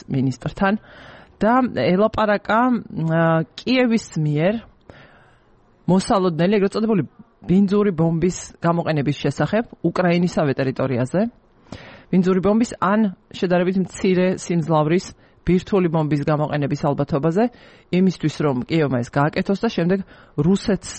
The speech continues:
დააბრალოსო, რომ, ა, ამის შედეგად შეიცვალოს დამოკიდებულებები რუსეთის მიმართ და ნდობა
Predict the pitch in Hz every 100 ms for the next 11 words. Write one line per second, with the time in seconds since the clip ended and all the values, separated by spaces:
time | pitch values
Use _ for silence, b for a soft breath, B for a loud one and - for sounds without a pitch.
0 | - 156 143 143 147 131 131 - 240 269
1 | _ _ B B B B 165 165 160 143
2 | 139 - 147 147 156 135 147 - - 156
3 | - 156 143 160 - b b - 165 185
4 | 190 190 175 160 175 160 147 160 180 -
5 | 180 185 233 214 165 180 170 147